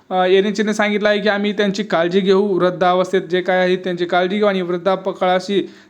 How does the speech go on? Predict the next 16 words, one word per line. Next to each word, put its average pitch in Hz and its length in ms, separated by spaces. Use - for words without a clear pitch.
त्यांना 190 200
जे 208 140
लागणार 202 260
आहे 190 100
त्याचीसुद्धा 190 460
आम्ही 208 200
काळजी 190 320
करू. 180 440
पुढं 226 200
बघा 240 200
काय 226 220
म्हणतात 220 340
आपलं 214 200
आता 208 120
पुढच्या 208 380
ह्याच्यामध्ये 196 460